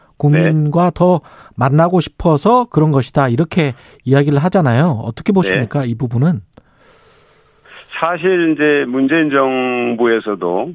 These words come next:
Speaker 2: 그 청와대, 광화문 청와대, 광화문 대통령 시대를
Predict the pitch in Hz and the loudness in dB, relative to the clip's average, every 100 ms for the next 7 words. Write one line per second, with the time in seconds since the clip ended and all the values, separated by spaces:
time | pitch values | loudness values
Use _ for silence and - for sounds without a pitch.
0 | - _ _ _ _ _ _ 110 107 - | -16 _ _ _ _ _ _ -4 -4 -2
1 | 127 127 113 110 101 92 98 113 135 123 | -2 0 0 -2 -2 -4 -4 -2 -2 -4
2 | 135 123 117 113 107 107 101 - _ _ | -2 -2 -2 -2 -2 -2 -2 -6 _ _
3 | _ _ 87 - 95 139 151 113 - 113 | _ _ -12 -4 -2 0 0 -2 -2 -2
4 | 104 98 - 98 92 90 101 98 87 | 0 -2 -4 -4 -2 -2 -2 -4 -4